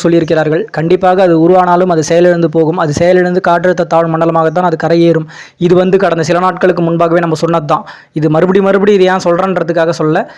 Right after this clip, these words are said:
நாம் அறிவிக்கிறது கரெக்டாக இருக்குன்ற ஒரு இன்ஃபர்மேஷன்ஸுக்காக மட்டும்தான் இதை சொல்கிறோம். இந்த நிகழ்வு இப்போ தற்பொழுது வட, வடகிழக்கு திசையாக நகர்ந்து, அது அங்கே அமைந்து கொண்டிருக்கும் நிலையில, இது வரும் மணி நேரங்கள்ல மீண்டும்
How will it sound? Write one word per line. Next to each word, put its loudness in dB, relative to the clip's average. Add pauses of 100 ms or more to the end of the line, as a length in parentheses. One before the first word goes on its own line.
(160)
நாம் -2
அறிவிக்கிறது 0
கரெக்டாக -2
இருக்குன்ற 0
ஒரு 0
இன்ஃபர்மேஷன்ஸுக்காக -4
மட்டும்தான் -2
இதை 0
சொல்கிறோம். -2 (300)
இந்த 2
நிகழ்வு 2
இப்போ 0
தற்பொழுது 0
வட, 0
வடகிழக்கு -2
திசையாக -2
நகர்ந்து, 0
அது 0
அங்கே 0
அமைந்து -2
கொண்டிருக்கும் 0
நிலையில, 2
இது -2
வரும் 2
மணி 0
நேரங்கள்ல 0
மீண்டும் -2